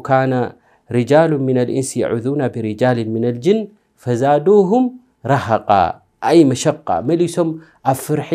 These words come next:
ኣብ ራዕዲ የእትውዎም ነይሮም። ሰብ ኩላ ግዜ እንተ ደኣ ፍርሒ ኣለዎ፣ እንተ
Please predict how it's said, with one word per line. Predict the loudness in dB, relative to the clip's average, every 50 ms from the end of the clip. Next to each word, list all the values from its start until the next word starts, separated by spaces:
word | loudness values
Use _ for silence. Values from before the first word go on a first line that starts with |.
| 0 0 0
ኣብ | -2 -2 0 0
ራዕዲ | 0 0 -2 -4 -4 -4
የእትውዎም | -4 -4 -6 -10 -12 -8 -6 -6 -6 -6
ነይሮም። | -6 -8 -6 -6 -8 -10 -12 _ _ _ _ _ _ _ -10 -6
ሰብ | 0 0 0 0 -2 -8 _ _ _ _ _ _ _ _ _ _ _ _ _ _ _ -4
ኩላ | -2 0 2 2 0 -2
ግዜ | -4 -6 -6 -4 -4 -4 -4 -6 -10 _ _ _ _ _ _ _ _ _ _ -12
እንተ | -10 -8 -6 -4
ደኣ | -4 -2 -2 -4
ፍርሒ | -4 -6 -8 -6 -4 -4
ኣለዎ፣ | -4 -4 -4 -4 -4 -4 -4 -4 -6 -6 -10 _ _ _ _ _ _ _ _ _ -14
እንተ | -10 -4